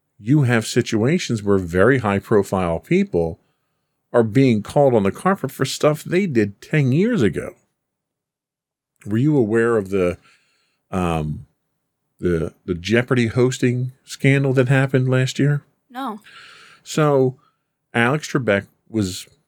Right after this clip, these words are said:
Speaker 1: ill with cancer, and he had to sort of step back from his hosting duties. So they went through this whole process of trying to find a new host. And they had different celebrities come in and guest host and stuff like that. Well,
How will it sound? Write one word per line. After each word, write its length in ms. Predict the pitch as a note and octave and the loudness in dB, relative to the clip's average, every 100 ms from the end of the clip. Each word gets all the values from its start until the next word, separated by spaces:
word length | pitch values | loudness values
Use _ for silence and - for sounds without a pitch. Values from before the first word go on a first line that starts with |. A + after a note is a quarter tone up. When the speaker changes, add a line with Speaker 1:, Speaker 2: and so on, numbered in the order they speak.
| _ | _
Speaker 1:
ill 240 | A2 A2+ | 0 2
with 480 | A2 G2+ F#2+ - - _ _ _ _ _ - | 4 2 0 -6 -20 _ _ _ _ _ -4
cancer, 480 | G3 G3 G#3 F2 | -2 0 -2 -2
and 80 | F2 | -2
he 160 | F2+ A2+ | -2 -2
had 200 | A2 G#2 | 0 0
to 140 | G2+ | 0
sort 240 | G2 - G#2 | 0 0 2
of 60 | |
step 240 | G2 - F2 | 2 -2 -2
back 260 | E2+ E2 E2 | -2 -4 -4
from 160 | - F2 | -4 -4
his 160 | F#2+ | -2
hosting 420 | - G3+ - F#2+ | 0 0 2 0
duties. 360 | D#2+ D#2+ E2 - _ _ _ _ _ _ | 0 -4 -6 -8 _ _ _ _ _ _
So 160 | - | -2
they 120 | F3+ F#3+ | 2 4
went 280 | F#3 G#3 | 4 0
through 240 | - - F3 | -4 0 0
this 180 | D3+ - | 2 0
whole 200 | D#3+ D#3+ | -2 -2
process 640 | - A2+ A2 A2+ G#2+ - | 0 0 2 0 0 0
of 200 | G#2 F#2+ | -4 -6
trying 340 | - A2+ A#2+ | -2 2 2
to 60 | A#2+ | 0
find 300 | - G#2 G2+ | -2 0 2
a 60 | G2+ | 0
new 180 | F#2+ | 0
host. 560 | F#2 - D#2 - - - _ _ _ - | -2 -2 -8 -8 -18 -20 _ _ _ -2
And 160 | B2+ | 2
they 100 | C3 | 2
had 280 | A#2+ C3 A2+ | 2 2 2
different 300 | A2+ A2 A#2+ | 2 2 -2
celebrities 460 | - G2 G2 G#2+ G2+ | 0 2 2 2 -2
come 280 | - G2 | -2 0
in 100 | G2 | 2
and 160 | G2+ G2 | 2 0
guest 280 | E2 F2+ - | 0 0 0
host 340 | F#2 F2+ - | 0 0 -2
and 100 | F#2 | -8
stuff 260 | - E2+ D#2+ - - | -4 -4 -6 -10 -6
like 220 | D#2 - | -6 -4
that. 340 | F3+ B2 - - _ _ _ _ _ _ | -2 -2 -4 -12 _ _ _ _ _ _
Well, 160 | C#3+ | -2